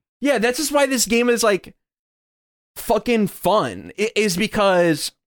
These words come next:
first of all, i-, is there any, like, in the last half a decade, or s-, I should say technically since twenty fifteen, since twenty fifteen, when this game came out,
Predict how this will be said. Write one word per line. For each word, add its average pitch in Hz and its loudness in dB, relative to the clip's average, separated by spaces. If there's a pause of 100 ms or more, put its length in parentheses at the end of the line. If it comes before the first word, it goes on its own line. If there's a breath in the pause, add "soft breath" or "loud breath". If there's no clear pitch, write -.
first 311 2
of 277 2
all, 196 2 (240)
i-, 226 -16 (120)
is 240 2
there 247 4 (100)
any, 311 2
like, 214 -2
in 220 2
the 220 2
last 269 0 (320)
half 233 -2
a 208 0
decade, 143 -4 (1080)
or 175 0
s-, 180 0
I 240 0
should 247 -2
say 202 2
technically 170 0
since 156 -4
twenty 139 -4
fifteen, - -12 (680)
since 320 0
twenty 254 2
fifteen, 190 0
when 170 0
this 180 0
game 185 0
came 156 -6
out, 120 -8